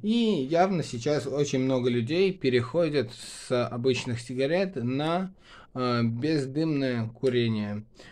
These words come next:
А, за счет того, что можно быстро это все потушить,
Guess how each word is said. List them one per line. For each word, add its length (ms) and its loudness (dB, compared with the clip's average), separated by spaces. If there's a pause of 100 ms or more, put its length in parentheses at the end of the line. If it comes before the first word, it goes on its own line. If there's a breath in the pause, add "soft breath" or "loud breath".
(240 loud breath)
А, 280 0
за 160 0
счет 240 -4
того, 320 4
что 260 -4
можно 360 0
быстро 380 -4
это 240 -2
все 200 -4
потушить, 680 -4